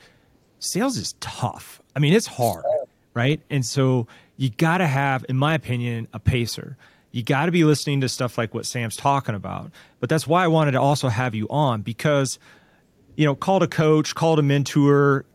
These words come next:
whatever it is, you gotta have somebody that's gonna help you, um, maybe internally in your own structure, your manager, hopefully, uh, that's, that's, that's pacing you along. But we also have individuals that are, you know,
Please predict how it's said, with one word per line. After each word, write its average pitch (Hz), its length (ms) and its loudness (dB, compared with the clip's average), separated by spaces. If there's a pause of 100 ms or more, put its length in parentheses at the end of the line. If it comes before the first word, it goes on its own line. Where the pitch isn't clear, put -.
(540)
whatever 147 580 2
it 120 60 0
is, 120 440 2 (300)
you 131 140 -4
gotta 156 320 0
have 139 220 0
somebody 135 260 0
that's 117 160 -4
gonna 123 160 -4
help 120 280 -2
you, 110 380 -4 (300)
um, 117 200 -2
maybe 131 280 2
internally 123 500 -2
in 117 80 -4
your 110 160 -6
own 117 180 -4
structure, 117 460 -4
your 101 100 -4
manager, 107 420 -2
hopefully, 113 640 -4 (300)
uh, 110 160 -4
that's, 104 240 -8
that's, - 280 -10
that's 107 220 -12
pacing 113 380 -6
you 110 160 -4
along. 110 440 -4 (280)
But 131 80 -4
we 160 100 4
also 220 200 2
have 170 100 4
individuals 143 560 2
that 131 200 2
are, 120 260 2
you 131 80 -2
know, 110 160 -2